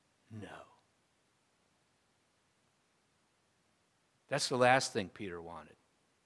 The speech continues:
For at this moment, Peter has come to see that Jesus is God's Holy One sent to save him from himself. Nowhere else would Peter find the solution to every problem. No other life would be l-,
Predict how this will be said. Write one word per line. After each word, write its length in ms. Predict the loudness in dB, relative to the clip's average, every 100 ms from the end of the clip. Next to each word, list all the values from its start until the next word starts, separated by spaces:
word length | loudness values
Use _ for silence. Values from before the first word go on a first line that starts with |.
| _ _ _ _ _ _ _ _ _ _ _ _ _ _ _ _ _ -20 4
For 100 | 8
at 220 | 8 8
this 240 | 4 6
moment, 640 | 8 10 10 8 6 4 2
Peter 400 | 2 6 6 8
has 180 | 6
come 300 | 6 8 8
to 120 | 6 -2
see 300 | 4 6 8
that 240 | 6 2
Jesus 560 | 4 6 6 6 2 2
is 140 | 0
God's 380 | 8 10 10 6
Holy 500 | 8 10 12 10 6
One 320 | 6 4 4
sent 340 | 4 6 6
to 140 | 2 0
save 380 | 2 4 4 4
him 260 | 4 4
from 240 | 4 2 4
himself. 640 | 0 6 10 10 8 -4 -20 -20 -20 _ _ _ _ _ _ _ _ _ _ _ _ _ _ 4
Nowhere 520 | 12 12 12 12 12
else 400 | 12 12 12 10
would 180 | 4 0
Peter 300 | 4 6 6
find 400 | 6 10 10 8
the 80 | 2
solution 680 | 2 4 10 10 10 4 2
to 200 | 2 10
every 440 | 10 10 8 4
problem. 640 | 4 10 12 12 10 4 8
No 240 | 12 12
other 280 | 12 12 8
life 440 | 12 12 12 4
would 160 | -6 -2
be 120 | 0
l-, 140 | 0